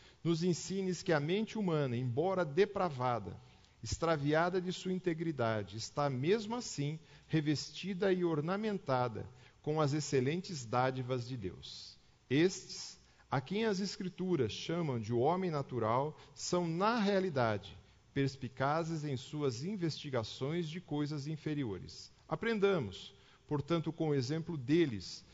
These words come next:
sobre as muitas bênçãos que o Senhor derramou sobre a natureza humana, mesmo depois dela ter sido despojada da sua excelência."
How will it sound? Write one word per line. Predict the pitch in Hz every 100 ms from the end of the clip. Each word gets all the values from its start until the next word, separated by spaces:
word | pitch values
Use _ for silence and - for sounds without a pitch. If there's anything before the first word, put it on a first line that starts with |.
| -
sobre | - 151 147
as | 143
muitas | 131 190 254 226 170
bênçãos | 127 151 170 147 123
que | -
o | 147
Senhor | - 139 147
derramou | 143 135 120 127 151
sobre | - 139
a | 135
natureza | 135 135 131 143 151
humana, | 151 123 110 90 82 - - - -
mesmo | - 143 190 226 214 220
depois | 240 - 147 151 147
dela | 135 147 143
ter | 147 139
sido | 123 143 131
despojada | 120 175 185 196 185 123 120 120 127
da | 127
sua | 123 - 117 117
excelência." | 120 123 - 131 95 87 - -